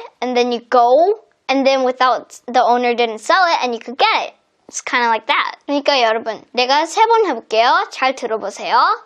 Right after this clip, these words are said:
I put dibs on it. I put dibs on it. I put dibs on it.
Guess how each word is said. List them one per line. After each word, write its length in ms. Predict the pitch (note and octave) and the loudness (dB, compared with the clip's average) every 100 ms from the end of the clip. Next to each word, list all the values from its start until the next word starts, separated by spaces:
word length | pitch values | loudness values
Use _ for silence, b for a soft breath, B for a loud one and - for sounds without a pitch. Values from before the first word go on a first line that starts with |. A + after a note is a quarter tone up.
| b b b b b b b b _ | b b b b b b b b _
I 280 | B3 D4+ D#4+ | 0 0 -4
put 340 | C4 A#3+ C#4+ - _ | 0 2 0 -4 _
dibs 500 | - E4 E4+ B3+ A3+ - - | -2 0 0 -2 -8 -12 -4
on 200 | A3+ F#3 | -4 -2
it. 200 | C#3 - _ _ _ | -6 -10 _ _ _
I 260 | - C#4+ F#4 F#4+ | 0 0 0 -4
put 320 | C4 A3 - - _ _ _ _ _ - | 0 2 2 -2 _ _ _ _ _ -2
dibs 560 | C#4 D4+ A#3+ - - _ | 0 0 -2 -8 -20 _
on 180 | A3+ G#3 | -8 -8
it. 280 | C#3+ - - _ _ _ _ _ - | -8 -12 -20 _ _ _ _ _ -4
I 180 | D#4+ A4 | -4 -2
put 280 | C4+ B3+ - | -2 -2 -2
dibs 340 | C#4+ E4+ F#4 | -4 -2 -2
on 200 | C4+ F3+ - | -2 -2 -8
it. 300 | - - | -16 -18